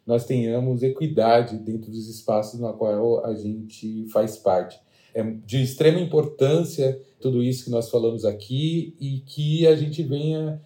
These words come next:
a reverberar ainda mais, é, fazer uma, fazer uma corrente mesmo, né, de que a gente consiga conversar mais sobre essas pautas e pra que num futuro muito próximo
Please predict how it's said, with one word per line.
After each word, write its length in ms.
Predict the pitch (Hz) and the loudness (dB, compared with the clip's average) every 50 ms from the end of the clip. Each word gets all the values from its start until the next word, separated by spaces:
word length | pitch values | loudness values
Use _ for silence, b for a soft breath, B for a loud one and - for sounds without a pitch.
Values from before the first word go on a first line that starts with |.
| b b b b - | b b b b -4
a 240 | - 123 127 127 | 0 2 2 2
reverberar 920 | 127 123 151 139 151 160 151 135 156 160 156 147 139 139 135 139 - - _ _ _ _ _ - | 2 2 2 2 2 2 2 4 6 6 8 8 6 4 2 -2 -8 -14 _ _ _ _ _ -6
ainda 320 | - 110 127 143 147 139 | -2 -2 0 2 4 4
mais, 640 | 139 131 120 117 117 120 127 131 131 - - - _ _ - | 4 4 4 4 4 4 2 0 -2 -4 -12 -18 _ _ -8
é, 180 | - 113 110 104 | -6 -6 -6 -2
fazer 340 | - 131 127 120 101 127 147 | 2 4 4 4 4 2 2
uma, 640 | 147 147 143 143 139 139 131 127 123 120 110 - - - _ _ _ _ _ | 2 2 2 2 2 2 2 2 2 0 -2 -6 -12 -20 _ _ _ _ _
fazer 180 | 175 170 175 | 4 6 6
uma 160 | 202 214 208 208 | 4 2 4 4
corrente 540 | 226 208 151 160 185 202 208 - - 143 | 4 4 4 4 2 2 0 0 -2 -2
mesmo, 420 | 120 120 117 107 101 95 104 107 104 | 0 2 2 0 0 -2 -4 -4 0
né, 300 | 110 120 143 156 156 151 | 2 4 4 6 4 4
de 220 | 135 - - 123 | 2 -2 -8 -10
que 480 | - - - 143 143 143 143 139 139 - _ _ | -12 -6 -4 -4 -2 -2 -4 -6 -10 -14 _ _
a 100 | - 160 | 0 2
gente 220 | 127 139 135 139 - | 2 2 -2 -4 -2
consiga 420 | - 151 139 - - 156 143 160 | -2 -2 -2 -2 -4 -2 -2 -2
conversar 500 | 156 165 160 139 143 139 - - 151 151 | 0 0 0 2 0 0 2 4 4 4
mais 260 | 139 127 139 151 147 | 4 2 2 0 0
sobre 180 | - 139 127 123 | -2 -2 -2 -2
essas 240 | 117 - 123 123 - | -2 -2 -4 -6 0
pautas 460 | - 147 147 170 180 175 185 170 170 | 4 6 6 6 6 4 2 -2 -4
e 80 | 196 | -4
pra 180 | 190 - 190 190 | 0 0 0 0
que 160 | 190 - 202 | 0 -2 -2
num 140 | 196 202 190 | 0 0 0
futuro 320 | - 196 - - 196 190 | 0 -2 0 2 2 2
muito 240 | 180 202 233 247 - | 2 0 -2 -2 -4
próximo 600 | - - - 196 190 196 185 - - 127 120 120 | -4 6 8 8 8 8 6 2 -4 -8 -8 -10